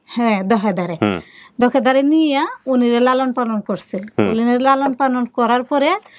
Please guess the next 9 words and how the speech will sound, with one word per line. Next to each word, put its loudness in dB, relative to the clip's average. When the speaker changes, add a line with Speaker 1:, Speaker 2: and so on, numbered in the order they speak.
Speaker 1:
বাদে 0
কিছুদিন 0
পরে 0
উনিরে 2
বিয়ে 4
শাদী -4
দিয়ে 0
দিছে। -6
Speaker 2:
আচ্ছা। -2